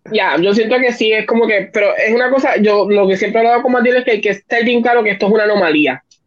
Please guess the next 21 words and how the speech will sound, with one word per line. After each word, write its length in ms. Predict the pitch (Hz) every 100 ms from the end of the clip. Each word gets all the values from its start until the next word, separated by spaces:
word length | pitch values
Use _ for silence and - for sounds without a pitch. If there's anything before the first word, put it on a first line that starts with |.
| _ _ _ _ -
Y 80 |
al 80 | 202
ser 140 | 190 214
una 120 | 226
anomalía, 460 | 254 269 269 262 233
tal 160 | 214
vez 160 | 185 180
se 80 | 226
le 80 | 220
permiten 440 | 208 202 220 202
unas 240 | 196 190
cosas 380 | - 240 247 226
que 60 | 190
no 100 | 175
se 80 | 190
le 100 | 185
permitiría 460 | 190 196 196 202
a 40 | 196
cualquier 260 | 175 170
otra 160 | 160 165
película. 500 | 160 135 131 120